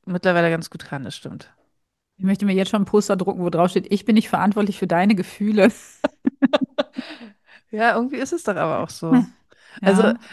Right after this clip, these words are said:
Speaker 1: ich weiß, dass, ähm, Dylan, mein Mann, wenn wir früher gestritten haben, ich gesagt hab, „Jetzt bin ich schon, jetzt“, oder, weiß nicht, sowas wie, „Jetzt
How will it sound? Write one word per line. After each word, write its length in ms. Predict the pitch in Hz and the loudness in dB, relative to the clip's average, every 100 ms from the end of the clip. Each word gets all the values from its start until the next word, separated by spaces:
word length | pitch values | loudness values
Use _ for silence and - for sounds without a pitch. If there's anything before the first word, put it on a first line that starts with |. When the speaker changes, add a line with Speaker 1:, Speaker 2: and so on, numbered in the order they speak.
| - | -12
Speaker 1:
ich 140 | 175 | 0
weiß, 300 | 202 220 233 | 2 4 2
dass, 200 | 226 - - | -4 -4 0
ähm, 340 | 202 196 190 - | 0 0 -8 -12
Dylan, 640 | 170 208 240 240 269 339 - | -4 2 4 2 0 -8 -14
mein 320 | 196 160 151 | -6 -2 0
Mann, 300 | 147 156 220 285 - - _ - | 0 0 0 -4 -14 -20 _ -4
wenn 160 | 185 185 | -2 -2
wir 100 | 180 | -4
früher 300 | - 226 214 | 0 0 0
gestritten 360 | - 240 233 | -2 -6 -2
haben, 100 | 208 | -2
ich 60 | 190 | -2
gesagt 220 | 196 196 | -2 0
hab, 80 | 202 | 0
„Jetzt 200 | 208 - | -2 0
bin 100 | 262 | 0
ich 100 | 262 | 2
schon, 160 | - 151 | 0 0
jetzt“, 260 | 196 196 - | -2 -4 -2
oder, 260 | 202 - - 110 | 0 0 -2 -2
weiß 200 | 196 214 | 0 0
nicht, 120 | 202 | -2
sowas 280 | 214 214 208 | 0 0 0
wie, 160 | 208 202 | 0 0
„Jetzt 340 | 196 - | 0 -4